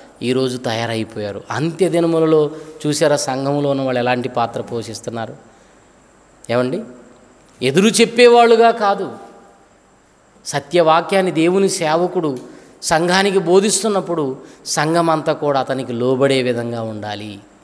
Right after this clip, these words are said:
ఒక సేవకుడు ఆనందంతో పరిచర్య ఎప్పుడు చేయగలుగుతాడండి?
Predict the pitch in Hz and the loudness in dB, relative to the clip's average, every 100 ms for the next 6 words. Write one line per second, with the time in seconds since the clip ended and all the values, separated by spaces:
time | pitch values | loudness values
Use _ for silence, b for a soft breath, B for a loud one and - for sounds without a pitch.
0 | _ _ _ _ _ _ _ _ _ _ | _ _ _ _ _ _ _ _ _ _
1 | _ - - 127 139 143 175 185 160 143 | _ -6 -4 0 2 4 4 4 4 2
2 | 170 175 175 170 165 151 151 165 147 135 | 0 0 0 -2 0 -2 0 0 0 0
3 | 160 151 160 156 156 151 151 151 175 | -2 0 0 2 0 -2 -2 -4 -8